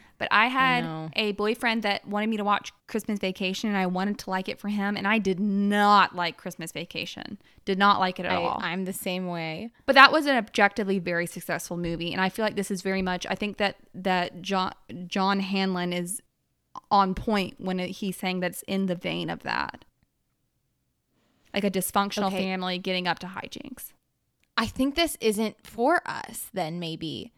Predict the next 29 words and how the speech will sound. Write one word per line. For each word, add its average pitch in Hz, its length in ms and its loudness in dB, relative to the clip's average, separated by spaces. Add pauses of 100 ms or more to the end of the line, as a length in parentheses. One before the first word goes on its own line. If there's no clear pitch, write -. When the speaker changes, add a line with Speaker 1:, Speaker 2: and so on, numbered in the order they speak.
(200)
Speaker 1:
Maybe 262 220 0
that's 403 260 -2
Speaker 2:
You 233 80 2
Speaker 1:
it. 359 80 12
Speaker 2:
know 440 140 10
what? 453 260 6
No, 220 420 6
it, 247 120 -2
maybe 359 220 2
it 381 180 6
isn't 277 280 2
for 294 160 4
us, 294 220 4
but - 260 2
the, 254 200 -2
the 208 400 4
absolute 247 640 -2 (280)
horrendous 226 680 0
pacing, 190 800 -4 (420)
the 202 560 -2 (960)
multiple 240 640 4
different 233 460 0
to-, 196 320 -2
the 240 80 4
tonal 269 400 2
shifts - 460 -2
that - 120 -2
happen, 196 480 -2
like, 185 220 -4